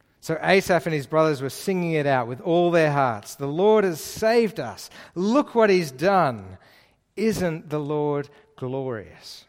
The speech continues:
The Lord's glory is seen in salvation.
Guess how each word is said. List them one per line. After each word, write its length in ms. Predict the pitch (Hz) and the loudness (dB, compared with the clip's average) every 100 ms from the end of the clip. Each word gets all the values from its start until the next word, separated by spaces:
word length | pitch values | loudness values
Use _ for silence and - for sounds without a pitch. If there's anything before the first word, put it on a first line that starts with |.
| _ _ _ _ _ _ _ _ _ _ _ _ _ _ - | _ _ _ _ _ _ _ _ _ _ _ _ _ _ -14
The 80 | 127 | -8
Lord's 260 | 127 123 | -8 -8
glory 600 | - 156 147 113 107 123 - _ _ _ | -8 -6 -4 -4 -8 -12 -20 _ _ _
is 100 | - | -20
seen 300 | - 131 120 | -12 -10 -8
in 80 | 107 | -10
salvation. 680 | - 104 104 104 107 87 | -10 -12 -10 -10 -12 -20